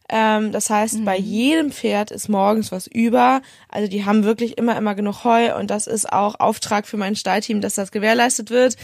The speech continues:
Speaker 2: <laughs>
Speaker 1: Das mit den Knabberhölzern finde ich mega interessant. Tatsächlich habe ich sowas auch <laughs> gerade getestet und die Pferde finden das natürlich ganz
Speaker 2: <laughs>
Speaker 1: cool. Ich wusste aber nicht, dass man das ergänzend machen kann und frag mich auch so ein bisschen, worum es dabei geht, um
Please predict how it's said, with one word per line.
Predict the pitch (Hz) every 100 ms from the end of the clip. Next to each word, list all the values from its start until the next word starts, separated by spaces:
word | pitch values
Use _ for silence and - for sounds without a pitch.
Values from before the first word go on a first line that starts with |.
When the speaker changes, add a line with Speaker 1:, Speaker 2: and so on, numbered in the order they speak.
| -
Speaker 2:
<laughs> | 214 202 - -
Speaker 1:
Das | 220
mit | 262
den | 240
Knabberhölzern | - 214 262 277 240 254
finde | 240 240
ich |
mega | 240 247 220
interessant. | - 202 - 220 320 370
Tatsächlich | 262 233 285 277
habe | 262
ich | 247
sowas | 247 240 - _ -
auch | 403 -
<laughs> |
gerade | 202 240
getestet | 294 - - 254 - 294 339 - - 240
und |
die | 247
Pferde | 262 269
finden | 285
das | 240 254
natürlich | 269 277 311
ganz | 240 240 -
Speaker 2:
<laughs> |
Speaker 1:
cool. | 330 294 330 - - -
Ich | 240 226
wusste | 285 262
aber | 214 208
nicht, | 226 311
dass | 262 247
man | 226
das | 226 220 226 - - -
ergänzend | 220 - 226 277 247 -
machen | 226 240 247
kann | - 247 247
und | 240 220 - - -
frag | 226 233
mich | 294 247
auch | 233
so | 240
ein | 220
bisschen, | 247 - 240 233 220
worum | 214 233
es | 262
dabei | 226 208
geht, | 196 202 240 330 -
um | 240 240